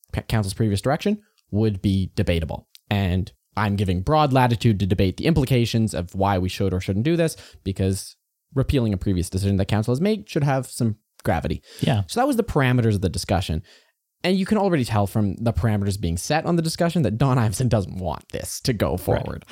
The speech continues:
Speaker 2: And this is coming up at budget because the B R Ters, can I call them that?
Speaker 1: We can.
Speaker 2: The B R Ters are using cost savings as their argument,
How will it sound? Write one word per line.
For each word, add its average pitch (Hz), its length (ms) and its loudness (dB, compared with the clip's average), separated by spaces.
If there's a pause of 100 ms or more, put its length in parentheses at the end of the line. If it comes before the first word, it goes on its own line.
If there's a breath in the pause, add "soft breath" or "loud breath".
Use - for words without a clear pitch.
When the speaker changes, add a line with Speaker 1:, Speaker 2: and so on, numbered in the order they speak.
(160 loud breath)
Speaker 2:
And 165 120 4
this 220 140 4
is 208 140 0
coming 170 240 6
up 131 100 4
at 107 220 4
budget 113 480 4
because 113 760 2
the 117 120 0
B 117 180 2
R 107 140 2
Ters, 113 640 -2
can - 160 -2
I 110 60 2
call 117 180 0
them 110 160 2
that? 127 180 0 (140)
Speaker 1:
We 147 160 0
can. 131 260 0 (220)
Speaker 2:
The 131 100 2
B 143 140 2
R 139 80 2
Ters 113 580 2
are 117 100 4
using 117 880 4
cost 117 340 0
savings 120 420 2
as 107 120 0
their 101 280 -2
argument, 104 460 -6